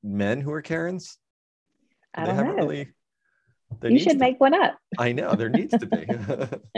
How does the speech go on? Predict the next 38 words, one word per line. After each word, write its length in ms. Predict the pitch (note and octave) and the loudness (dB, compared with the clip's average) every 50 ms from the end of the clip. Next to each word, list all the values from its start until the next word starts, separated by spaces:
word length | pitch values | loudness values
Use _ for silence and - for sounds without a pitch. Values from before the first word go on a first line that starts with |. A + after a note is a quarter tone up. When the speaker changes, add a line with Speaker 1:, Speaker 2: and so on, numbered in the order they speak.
| - - | 0 2
Speaker 2:
It 80 | - | 4
really 320 | C3+ - A#3+ - - A3+ G#3 | 4 4 2 2 2 2 4
does. 400 | - - - - F3 - - - - _ | 4 2 2 0 -2 -4 -6 -8 -8 _
Speaker 1:
<laughs> 680 | - C3+ B2+ B2+ - C3 A2+ - - - A#2 - - _ _ _ - - - - - - _ _ _ _ _ _ _ - - | -14 -8 -6 -2 -2 -2 -2 -4 -6 -8 -10 -14 -14 _ _ _ -20 -20 -20 -20 -20 -20 _ _ _ _ _ _ _ 0 4
What 160 | C#3 D#3 D3 | 4 6 6
was, 180 | D3+ D3+ A#2+ | 6 4 6
uh, 380 | C#3+ C3+ C3 B2+ B2+ B2+ B2+ - - - A#2+ | 8 8 8 8 8 6 4 0 -2 -6 -6
<laughs> 120 | - - | -6 -4
did 500 | C#3 B2 G2+ G#2+ A2 A2+ G2+ F2+ - D#2+ - _ - - - _ - | -4 -4 -4 -2 -2 0 0 0 0 -2 -6 _ -20 -20 -20 _ -6
you 140 | G#2+ G#2 B2 | 0 2 2
have 120 | G#2+ - | 2 2
kids 300 | - - C#3 B2+ B2+ G#2 A2+ | 4 4 4 4 4 2 0
that 60 | A#2 | 0
were, 80 | A2+ | 2
like, 240 | A2 G#2+ G#2+ G#2 - _ _ _ _ _ _ _ - | 4 2 2 0 -8 _ _ _ _ _ _ _ -8
peeing 260 | - C3 B2 A#2+ B2 | -4 -4 -2 0 0
on 80 | A#2 A#2 | 0 -2
the 60 | A2+ | -2
set 440 | A2 - B2+ A#2 A#2+ A#2+ B2 B2 - | -2 2 4 6 6 6 4 2 0
and 320 | G#2 G2 F2+ F2+ F#2+ F#2+ G2+ | -6 -8 -6 -6 -8 -10 -10
<laughs> 720 | G2 F#2+ G2 A2 - B2 A#2 - B2+ - - - - - _ _ _ - - - - - - | -10 -8 -6 -4 -4 -4 -4 -6 -8 -10 -10 -18 -18 -20 _ _ _ -20 -18 -16 -10 -2 4
Speaker 2:
No, 440 | A3+ A#3+ C#4 D4+ D#4+ D4+ D4+ D4 - | 6 8 8 10 8 8 6 4 2
usually 480 | G#3+ G#3 C#4 F#4+ C5+ - - C#5 C5 F4+ | 6 8 8 6 6 6 6 8 8 8
the 80 | B3+ | 6
kids 340 | A3+ - C#4 A#3+ D4 D#4 - | 6 6 6 6 6 4 2
were 120 | - F#3+ F3 | 0 0 0
great, 360 | E3 E3 F3+ F3+ C#3+ A#2 - _ _ - | 2 2 2 2 2 -2 -6 _ _ -4
which 180 | - - A#3+ C#4+ | -2 -2 0 0
I 60 | C#4 | 0
Speaker 1:
Yeah. 20 | C#4+ | 0
Speaker 2:
love. 320 | C4 G#3+ G3 F#3+ F3+ F3 - | 2 2 2 2 0 -2 -6
Like, 220 | F3+ F3 D#3 C3+ _ - | -6 -6 -6 -6 _ -6
kids 220 | - A3+ A3+ G#3 | -6 -6 -4 -4
are 100 | F#3 F#3+ | -8 -8
so 240 | G3 - F3 E3+ E3+ | -4 -2 0 0 0
fun 240 | E3 D#3 C#3+ C#3+ C#3+ | 0 -2 -2 -2 -4
to 60 | C#3+ | -4
me. 240 | C3+ C#3 C3+ C3+ | -4 -4 -6 -8